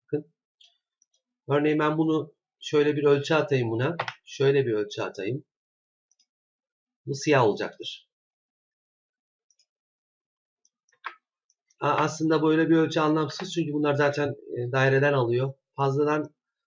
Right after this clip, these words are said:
ölçü attığımda şöyle bir durum oluyor. Onu da görelim. Bakın. Tıkladım.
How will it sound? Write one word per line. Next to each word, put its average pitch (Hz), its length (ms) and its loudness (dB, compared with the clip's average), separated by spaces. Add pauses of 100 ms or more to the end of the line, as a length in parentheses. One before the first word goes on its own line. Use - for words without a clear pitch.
(120)
ölçü 135 280 0
attığımda 147 420 0
şöyle 160 320 4
bir 127 140 -2
durum 113 220 -6
oluyor. 110 280 -4
Onu 135 140 0
da 131 60 0
görelim. 117 440 -2 (400)
Bakın. 120 300 -10 (680)
Tıkladım. 131 540 -2